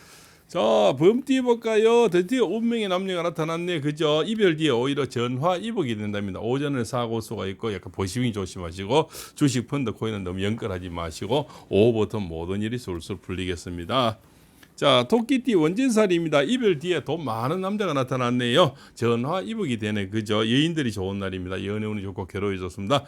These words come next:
사업은 금전이 좋고 매매운이 사원 학업은 다 좋고 수술 좋습니다. 아파트 청약 분사 매매 우정 미래 건강 다 좋죠. 예, 오전에 이별수가 있으니까 데이트는 내일로 미루시죠.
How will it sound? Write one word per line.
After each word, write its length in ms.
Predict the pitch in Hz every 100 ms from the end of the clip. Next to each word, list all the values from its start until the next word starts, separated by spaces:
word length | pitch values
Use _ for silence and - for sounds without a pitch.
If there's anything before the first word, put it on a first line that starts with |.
| - -
사업은 420 | - 110 95 92
금전이 320 | 101 101 90
좋고 180 | 85 92
매매운이 420 | 95 101 92 87
사원 220 | 85 95
학업은 300 | 90 90 85
다 140 | 85 85
좋고 380 | 87 - 156
수술 320 | 135 127 - 92
좋습니다. 560 | 90 87 104 117 139 - _
아파트 300 | - 90 90
청약 360 | - 127 139 135
분사 200 | 98 92
매매 300 | 92 113 151
우정 380 | 98 92 87 90
미래 240 | 98 156
건강 260 | - 92 85
다 160 | 85
좋죠. 640 | 80 87 - 87 95 160 - - - -
예, 40 |
오전에 400 | 95 117 135 123
이별수가 440 | 107 123 98 98
있으니까 260 | 87 113 95
데이트는 560 | - 95 95 - 95 90
내일로 360 | 98 143 151
미루시죠. 600 | 139 131 123 127 127 131